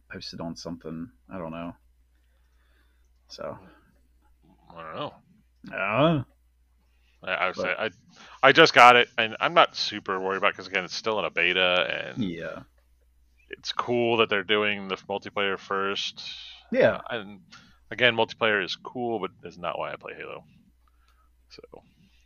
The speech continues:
Speaker 2: I
Speaker 1: Yeah.
Speaker 2: play Halo for the single player campaign. I'm probably, like, the one dude.
Speaker 1: No, no, I think there's a fair amount of people who do that. Uh, just like there's probably a lot of people who play Call of Duty for the, you know,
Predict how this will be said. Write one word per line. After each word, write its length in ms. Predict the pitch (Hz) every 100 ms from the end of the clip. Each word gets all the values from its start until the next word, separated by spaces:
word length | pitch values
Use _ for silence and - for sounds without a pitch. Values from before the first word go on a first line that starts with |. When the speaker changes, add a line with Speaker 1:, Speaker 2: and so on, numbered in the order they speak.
| _ - -
Speaker 2:
I 60 |
Speaker 1:
Yeah. 60 | 170
Speaker 2:
play 140 | 80
Halo 300 | 76 78 76
for 260 | - 78 78
the 100 | 78
single 300 | - 80 80
player 420 | 82 80 78 - _
campaign. 400 | 82 80 80 80
I'm 80 | 80
probably, 280 | - 82 80
like, 220 | 80 80 - _
the 80 | 87
one 320 | 80 82 78
dude. 320 | 78 80 80 - _ - - - _ _ _ - - -
Speaker 1:
No, 160 | - 104 92
no, 160 | 123 107
I 120 | 107
think 220 | 151 160 -
there's 380 | 147 131 - -
a 60 | -
fair 220 | - 127
amount 220 | 107 120
of 60 | -
people 240 | 98 -
who 80 | 87
do 200 | 90 92
that. 240 | 92 92 - _ -
Uh, 180 | 139 98
just 240 | 90 120 123
like 160 | 120
there's 380 | 135 131 - - _ - _ _ -
probably 180 | 101 98
a 60 |
lot 160 | 95 104
of 80 | -
people 240 | 120 117
who 40 |
play 220 | 110 120 117
Call 260 | - 139
of 60 | 131
Duty 300 | 143 185 113
for 160 | -
the, 280 | 90 90 90 - _ _ _ -
you 140 | 104
know, 200 | 90 82